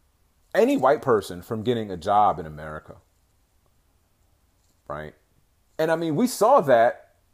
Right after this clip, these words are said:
Eh, oof, that, that was a he-, that, that, that, would, that was a hell of a segue. I, I, I am, I'm gonna give it up. That was a hell of a segue to talk about this Ruth Bader Ginsburg thing. But we saw that when Barack Obama was president,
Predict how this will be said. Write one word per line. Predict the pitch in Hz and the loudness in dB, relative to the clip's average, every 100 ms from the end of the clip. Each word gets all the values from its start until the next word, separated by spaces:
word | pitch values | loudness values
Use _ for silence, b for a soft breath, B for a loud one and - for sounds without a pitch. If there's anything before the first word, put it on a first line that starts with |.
| _ _ - | _ _ -10
Eh, | 123 | -8
oof, | 107 104 - - _ - | -10 -12 -18 -20 _ 0
that, | 127 - | 0 0
that | 135 139 | -2 -2
was | 98 | -2
a | 87 | -4
he-, | 113 127 | -4 0
that, | 143 123 | 0 0
that, | 110 143 120 | 0 0 0
that, | 127 | -4
would, | 151 120 | -4 -4
that | 127 139 | -2 -2
was | 101 | -4
a | |
hell | - 110 117 | -6 -4 -4
of | |
a | 104 | -8
segue. | - 101 90 90 82 | -10 -8 -8 -8 -6
I, | 87 - | -8 -6
I, | 90 92 92 - | -8 -8 -10 -10
I | 110 135 | -10 -10
am, | 131 120 95 | -10 -12 -12
I'm | 123 147 | -10 -8
gonna | 127 98 | -10 -8
give | 107 98 | -10 -8
it | |
up. | 90 | -8
That | 98 196 | -6 -6
was | 143 | -4
a | |
hell | 107 123 | -2 -2
of | 110 | -4
a | |
segue | - 110 90 90 | -8 -10 -8 -12
to | |
talk | 90 95 92 | -10 -12 -10
about | 87 85 | -12 -12
this | 92 | -16
Ruth | 92 95 - | -14 -16 -12
Bader | 90 | -12
Ginsburg | 85 90 87 82 78 - | -10 -14 -14 -12 -12 -12
thing. | 71 71 b b - | -16 -16 b b -6
But | |
we | 156 | -4
saw | 226 208 185 | -2 2 4
that | 170 | 4
when | 160 160 | 0 -4
Barack | 147 151 151 | 0 0 0
Obama | 117 127 196 170 | 2 4 2 -2
was | 107 - | -6 -6
president, | - 104 98 101 101 | -2 -2 0 -6 -6